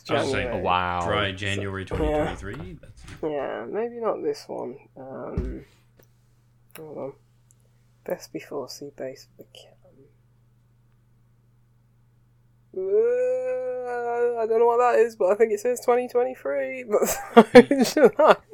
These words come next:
Speaker 3: We'll find
Speaker 2: Uh,
Speaker 3: out
Speaker 2: maybe June
Speaker 3: momentarily.
Speaker 2: twenty twenty-three. Yeah, so we'll see what a, a n-, non-alcoholic beer, uh, that's been sat down for far too long tastes like.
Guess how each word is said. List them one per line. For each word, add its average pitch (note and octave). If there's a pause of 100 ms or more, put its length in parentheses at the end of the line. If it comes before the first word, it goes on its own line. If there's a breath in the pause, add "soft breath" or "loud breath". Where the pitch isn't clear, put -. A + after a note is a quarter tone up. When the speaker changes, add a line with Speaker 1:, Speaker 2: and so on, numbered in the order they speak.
(160)
Speaker 3:
We'll F2+
find F#2+
Speaker 2:
Uh, F3 (160)
Speaker 3:
out A2
Speaker 2:
maybe G3
June B2+
Speaker 3:
momentarily. C#3+
Speaker 2:
twenty G#3+
twenty-three. G#3+ (280 loud breath)
Yeah, F3+
so F#3
we'll F3
see F#3
what E3+
a, D3+
a D3
n-, C#3+ (300)
non-alcoholic D#3
beer, C#3
uh, C3 (1160)
that's -
been B2+
sat - (340)
down C3
for -
far D#3
too C3
long B2+
tastes -
like. C#3+